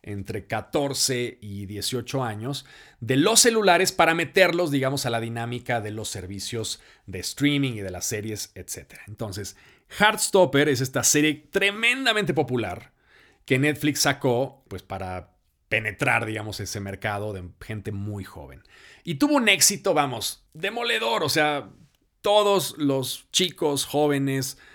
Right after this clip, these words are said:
de catorce a dieciocho vieron absolutamente esta serie. Fue un gran éxito para Netflix, que independientemente de que nunca suelta como sus estadísticas, pues fue muy claro que había sido una maldita bomba y que todo el mundo estaba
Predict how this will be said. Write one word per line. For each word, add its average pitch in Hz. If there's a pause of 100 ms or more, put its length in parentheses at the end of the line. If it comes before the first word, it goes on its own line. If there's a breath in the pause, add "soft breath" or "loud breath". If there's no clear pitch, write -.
de 104
catorce 127
a 123
dieciocho 117
vieron 113
absolutamente 92
esta 98
serie. 135 (220 loud breath)
Fue -
un 127
gran 135
éxito 127
para 127
Netflix, 151
que 143
independientemente 143
de 131
que 127
nunca 139
suelta 135
como 120
sus 113
estadísticas, 131 (400 loud breath)
pues 104
fue 117
muy 131
claro 135
que 117
había 117
sido 127
una 135
maldita 127
bomba 127
y 117
que 107
todo 120
el 120
mundo 123
estaba 123